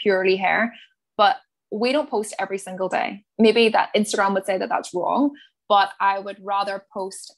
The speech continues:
and then whatever comes with it is, like, good content. People are gonna stop and they're gonna read it. It's not gonna be like, "Oh, here she goes. You know, she's, she's off on one again," and they just kinda scroll past. So I would make sure whatever we're putting up, there's a reason behind it.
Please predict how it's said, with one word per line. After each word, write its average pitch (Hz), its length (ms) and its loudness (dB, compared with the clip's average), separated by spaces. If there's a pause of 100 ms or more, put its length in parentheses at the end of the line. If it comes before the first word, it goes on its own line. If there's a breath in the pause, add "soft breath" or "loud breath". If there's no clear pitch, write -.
and 196 120 0
then 190 160 -4
whatever 202 280 0
comes 208 240 -6
with 190 200 -2
it 240 180 -2 (220)
is, 190 200 -4
like, 185 320 0 (440)
good 196 160 2
content. 190 560 -4
People 208 180 2
are 196 40 4
gonna 190 120 0
stop 190 360 0
and 208 80 -2
they're 196 60 -2
gonna 196 200 -2
read 190 180 -2
it. 226 60 0
It's - 100 -8
not 202 120 -6
gonna 196 100 -8
be 190 80 -4
like, 185 160 -4
"Oh, 185 40 -14
here 185 140 -14
she - 140 -14
goes. - 260 -14 (160)
You 196 120 -4
know, 175 200 -4
she's, - 380 -4 (340 loud breath)
she's - 180 4
off 185 220 6
on 190 80 2
one 190 140 4
again," 185 280 2
and 190 140 -2
they 185 60 0
just 190 200 -10
kinda 196 160 -6
scroll 185 360 2
past. 196 320 0
So 185 140 -2
I 190 100 4
would 196 120 0
make 202 140 -8
sure 202 140 -8
whatever 196 280 0
we're 196 120 -2
putting 214 200 -10
up, 190 120 -8 (260)
there's 185 120 -8
a 185 60 -2
reason 196 340 0
behind 185 420 -6
it. 190 180 0